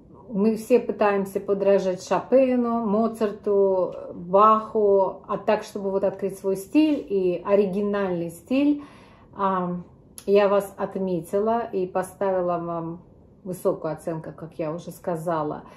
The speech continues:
Поразил ваш талант, семьсот тридцать стихов. И самое главное — стиль, поэма, роман, история, положенная на музыку.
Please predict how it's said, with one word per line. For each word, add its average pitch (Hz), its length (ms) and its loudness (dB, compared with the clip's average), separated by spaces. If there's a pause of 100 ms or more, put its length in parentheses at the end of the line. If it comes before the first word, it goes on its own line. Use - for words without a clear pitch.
(280)
Поразил 202 400 4
ваш 220 220 2
талант, 175 600 -2
семьсот 240 500 -2
тридцать 226 360 -2
стихов. 165 760 -4 (400)
И 185 80 -8
самое 254 420 4
главное — 226 440 4
стиль, 202 420 -6
поэма, 208 560 2
роман, 196 460 0
история, 208 580 0
положенная 180 640 -2
на 175 160 -4
музыку. 170 640 -8